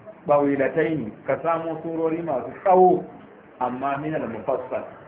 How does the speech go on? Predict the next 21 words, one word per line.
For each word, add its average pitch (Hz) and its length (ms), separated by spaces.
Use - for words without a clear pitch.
a 113 160
cikin 139 340
jerin 147 440
surori 131 420
mufassal. 110 560
Jerin 156 320
surori 156 360
mufassal, 151 520
daga 127 180
wani 135 220
sura 175 280
ne 147 100
mufassal 139 520
ya 110 140
faro? 110 360
Akwai 131 280
mufassal, 117 580
akwai 120 340
mi'un, 113 400
akwai 123 340
masani. 110 580